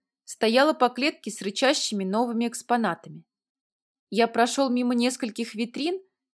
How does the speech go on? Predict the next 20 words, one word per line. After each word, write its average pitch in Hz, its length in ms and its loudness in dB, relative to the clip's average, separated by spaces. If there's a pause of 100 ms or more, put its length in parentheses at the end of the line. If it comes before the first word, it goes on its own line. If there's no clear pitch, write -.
за 196 160 -2
которыми 233 420 2
трудились 226 580 -4
люди 214 220 -2
в 190 60 -6
таких 226 320 -2
же 202 140 -2
комбинезонах, 214 680 -2
как 196 240 0
и 214 40 -4
у 214 100 -2
меня, 220 400 -2 (440)
только 220 280 0
в 220 40 -4
шлемах 269 560 -2 (280)
и 208 80 -8
с - 80 -8
перчатками 277 600 0
по 277 140 2
локоть. 214 540 0